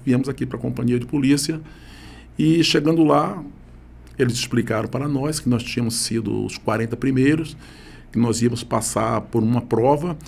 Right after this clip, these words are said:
e depois o psicotécnico, que foi o ano que estava iniciando a aviação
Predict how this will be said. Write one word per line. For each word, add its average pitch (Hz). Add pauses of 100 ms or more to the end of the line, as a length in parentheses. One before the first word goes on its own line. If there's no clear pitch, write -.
(100)
e 135
depois 135
o 135
psicotécnico, 131 (340)
que 120
foi 127
o 127
ano 151
que 156
estava 131
iniciando 147
a 143
aviação 135